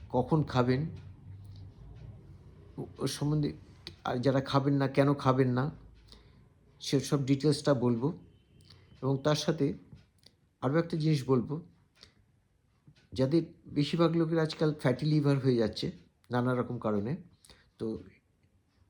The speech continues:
ফ্যাটি লিভার যাদের হয়ে যায়, তাদের কি উপকারে লাগবে এই কলা এবং কিভাবে খাবেন, সেটাও বলে দেবো।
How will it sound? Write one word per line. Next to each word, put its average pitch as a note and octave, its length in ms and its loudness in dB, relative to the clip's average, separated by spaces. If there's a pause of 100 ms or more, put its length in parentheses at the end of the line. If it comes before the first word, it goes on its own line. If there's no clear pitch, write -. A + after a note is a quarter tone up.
(320)
ফ্যাটি F3 280 0
লিভার E3+ 280 2
যাদের D#3+ 300 2
হয়ে D3+ 180 2
যায়, D3 240 0 (640)
তাদের E3+ 340 4
কি F#3 140 4
উপকারে D#3 400 4
লাগবে C3+ 300 4
এই C3 60 4
কলা B2+ 380 0 (800)
এবং C#3+ 260 2
কিভাবে E3 380 2
খাবেন, C3+ 380 0 (140)
সেটাও B2+ 380 2
বলে F2 220 -2
দেবো। D2 240 -10